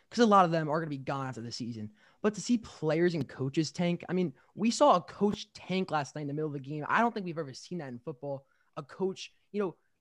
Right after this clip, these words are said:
pretty much just give it up, you know, throw the white flag in, the, in a, a, a one-score game in the fourth quarter. You, you throw it up. You know,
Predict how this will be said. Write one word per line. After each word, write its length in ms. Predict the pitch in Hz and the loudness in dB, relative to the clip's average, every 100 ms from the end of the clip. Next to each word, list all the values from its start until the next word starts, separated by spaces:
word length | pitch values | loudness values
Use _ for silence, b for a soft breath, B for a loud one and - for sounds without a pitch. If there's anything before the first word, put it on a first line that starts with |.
| _ | _
pretty 260 | - 294 294 | -10 -4 0
much 300 | 208 175 - | 0 -2 -6
just 200 | 170 - - - 165 147 | -12 -16 -20 -20 -18 -4
give 140 | 208 | -4
it 60 | 147 | -4
up, 140 | 120 - | -10 -8
you 120 | 170 | -8
know, 60 | 160 - | -8 -6
throw 120 | 226 | -2
the 60 | |
white 240 | 196 185 - | 0 -2 -4
flag 300 | 156 151 156 | -4 -4 -4
in, 80 | 147 | -8
the, 100 | 123 | -4
in 80 | 160 | -4
a, 160 | 135 - | -4 -6
a, 100 | 151 135 | -8 -8
a 180 | - | -6
one-score 420 | 147 190 208 208 185 | 2 4 6 6 4
game 300 | 156 160 160 | 4 -2 -4
in 40 | |
the 60 | 143 | -4
fourth 320 | 160 165 - | -2 -4 -4
quarter. 400 | - 131 135 131 _ _ _ | -6 -2 -2 -6 _ _ _
You, 160 | 160 151 | -8 -8
you 140 | - 175 | -6 -6
throw 240 | - 233 | 2 4
it 80 | 285 | 4
up. 180 | 285 - _ _ _ _ _ - | 2 -6 _ _ _ _ _ 0
You 120 | 196 | 4
know, 160 | 190 | 2